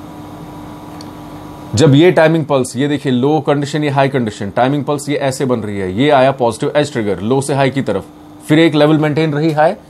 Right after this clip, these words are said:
फिर ये हाई से लो की तरफ जाएगा, फिर लो। ये जो एक clock pulse मैंने यहां आपको दिखाई, लो से हाई की तरफ गया, ये आया rising edge, ये जो edge है positive edge trigger, triggering को represent करता है, ये drive करता है master latch को।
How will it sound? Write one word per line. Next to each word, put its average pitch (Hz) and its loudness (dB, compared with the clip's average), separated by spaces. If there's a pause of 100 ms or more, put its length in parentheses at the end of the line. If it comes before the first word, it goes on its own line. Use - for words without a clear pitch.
(260)
फिर 185 6
ये 208 4
हाई 180 4
से 202 0
लो 180 2
की 156 -2
तरफ 131 -2
जाएगा, 85 -6 (540)
फिर 165 4
लो। 110 2 (560)
ये 165 4
जो 185 -2
एक 170 0
clock 160 0
pulse 160 -4
मैंने 147 -6
यहां 139 -4
आपको 139 -6
दिखाई, 131 -4 (480)
लो 139 4
से 170 2
हाई 143 4
की 147 -2
तरफ 147 -2
गया, 151 -2 (560)
ये 123 2
आया 131 8
rising 127 2
edge, 156 0 (420)
ये 143 4
जो 156 0
edge 143 2
है 156 0
positive 139 0
edge 143 0
trigger, 147 2
triggering 143 -2
को 147 -4
represent 143 -2
करता 139 0
है, 170 -6 (220)
ये 165 4
drive 147 6
करता 123 -2
है 160 -4
master 107 -6
latch 80 -8
को। - -16